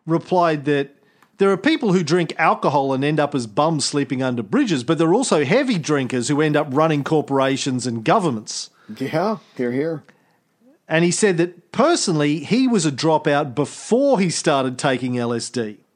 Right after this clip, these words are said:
Speaker 1: said L S D opened his mind, uh, and made him become a lot more political,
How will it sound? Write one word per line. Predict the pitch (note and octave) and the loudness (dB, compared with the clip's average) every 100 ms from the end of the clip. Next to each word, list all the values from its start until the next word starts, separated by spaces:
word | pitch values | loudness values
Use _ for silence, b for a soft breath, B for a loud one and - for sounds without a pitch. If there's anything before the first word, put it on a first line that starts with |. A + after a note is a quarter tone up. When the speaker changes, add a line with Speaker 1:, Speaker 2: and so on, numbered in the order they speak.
| b b _ | b b _
Speaker 1:
said | - E3 | -2 2
L | G#3 A#3 | 2 4
S | F#3 B2+ | 2 -2
D | A2+ F3+ F3+ C#3 B2 b b b b _ _ G3+ | 0 2 2 0 -4 b b b b _ _ 2
opened | G3 G#3+ F3+ D3+ | 2 4 0 2
his | C#3+ B2 | 0 0
mind, | C#3 F3+ F3 D#3+ D3 C#3+ F3 G#3+ G#3 | 2 4 4 4 2 0 -4 -8 -6
uh, | |
and | F#3 C#3+ D#3+ C#3 C3+ | -2 -2 0 -2 0
made | D#3 | 0
him | D3 | 2
become | C3+ B2+ C#3+ | -2 0 0
a | |
lot | B2+ C#3+ E3+ | 2 0 0
more | C3+ | -2
political, | A2+ B2+ C3+ G#3+ G#3+ A2+ G2 | -2 -2 0 0 -2 -6 -8